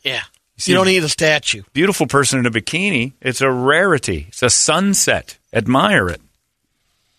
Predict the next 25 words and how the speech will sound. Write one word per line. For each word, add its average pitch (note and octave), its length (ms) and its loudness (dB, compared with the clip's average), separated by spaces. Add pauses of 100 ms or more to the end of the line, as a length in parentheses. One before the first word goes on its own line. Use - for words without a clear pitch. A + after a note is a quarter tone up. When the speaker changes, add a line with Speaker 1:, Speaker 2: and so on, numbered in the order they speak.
(800)
Speaker 2:
And B2+ 80 2
we A#2 80 2
got E2+ 120 0
R C3 300 2
words C3 500 2
and D#2 220 -8 (560)
people A#2+ 260 0
with G#2+ 140 2
high B2+ 180 2
blood B2 300 0
pressure B2+ 380 2
and G#2+ 120 0
diabetes B2 640 2
walking B2 300 0
around A#2+ 140 2
in G#2 80 -4
a G#2 40 -2
bikini B2+ 320 0
saying, A#2 220 0
"I A2 60 0
wanna A2+ 120 0
be A2+ 120 0
Miss A2+ 200 0
America." A2+ 440 0
No. E3+ 520 0